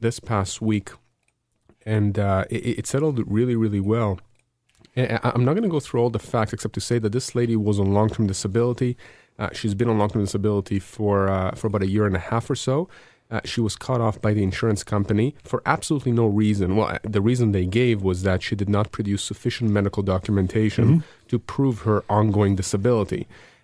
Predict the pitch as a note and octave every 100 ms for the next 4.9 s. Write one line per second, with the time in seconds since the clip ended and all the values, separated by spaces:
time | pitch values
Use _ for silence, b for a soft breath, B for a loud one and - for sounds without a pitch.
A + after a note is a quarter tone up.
0 | - G#2+ G#2 A2+ A#2+ A2+ G#2+ - G#2 B2
1 | C3 A#2+ G#2+ - G#2+ G#2 G2+ G#2+ G#2 G2
2 | F#2+ - G3 C3 - A2 A2+ - A2 G#2+
3 | G2+ - b b - C3+ C3+ - A#2+ A#2+
4 | A#2 - A#2 C3+ B2 G#2+ G2 F2+ F#2+